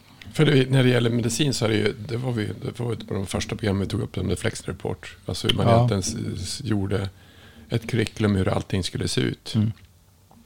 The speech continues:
Speaker 2: Och det är ju intressanta då är att konstatera om man gör en historisk studie här nu då, det är ju att det var Rockefeller Foundation som finansierade och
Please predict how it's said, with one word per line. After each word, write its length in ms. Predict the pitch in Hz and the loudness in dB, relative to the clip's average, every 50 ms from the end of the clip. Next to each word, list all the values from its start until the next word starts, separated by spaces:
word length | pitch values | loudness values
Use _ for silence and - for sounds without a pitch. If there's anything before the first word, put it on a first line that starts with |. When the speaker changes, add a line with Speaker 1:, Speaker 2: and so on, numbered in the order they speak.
| - - - - - | -20 -20 -6 0 0
Speaker 2:
Och 80 | 131 | 2
det 60 | 120 135 | 4 4
är 40 | |
ju 120 | 127 120 120 | 6 6 6
intressanta 520 | 113 - - 117 - 123 117 107 - 120 | 6 4 4 4 4 4 4 4 4 4
då 160 | 113 135 120 | 4 6 6
är 120 | 104 107 107 107 | 6 4 4 2
att 60 | - | 2
konstatera 540 | - 110 104 - 110 104 - 113 107 101 98 | 0 0 0 0 -2 0 2 0 2 2 2
om 80 | 98 | 2
man 140 | 101 107 104 | 2 2 2
gör 100 | 104 104 | 2 2
en 80 | 107 101 | 2 2
historisk 480 | 98 - - 123 110 95 92 - - - | 0 0 0 0 0 0 0 -2 -4 -8
studie 380 | - - 131 123 101 98 - 92 | -2 0 0 0 0 -2 -2 -2
här 160 | 104 - 113 | -2 -2 -2
nu 160 | 92 92 101 | -2 -4 -4
då, 140 | 113 117 120 | -4 -4 -4
det 120 | 123 123 | -2 -2
är 80 | 117 113 | 0 0
ju 120 | 104 101 | 0 0
att 140 | 101 104 - | -2 -4 -4
det 80 | - 107 | -6 -4
var 180 | 101 107 107 107 | -2 -2 0 0
Rockefeller 600 | 107 110 110 - - - - 110 107 104 107 120 | 0 -2 -4 -6 -12 -8 -6 -6 -4 -4 -6 -8
Foundation 640 | - - 117 104 98 98 92 - - - 107 107 | -6 -4 -4 -4 -2 -2 -4 -4 -4 -4 -4 -4
som 160 | 104 - 110 104 | -4 -4 -6 -4
finansierade 720 | - 113 110 107 - - 117 107 107 104 107 - 131 131 - 101 104 | -2 -2 -2 -2 -2 -2 -4 -4 -4 -4 -6 -8 -8 -12 -12 -10 -4
och 180 | - 120 107 | -4 -4 -4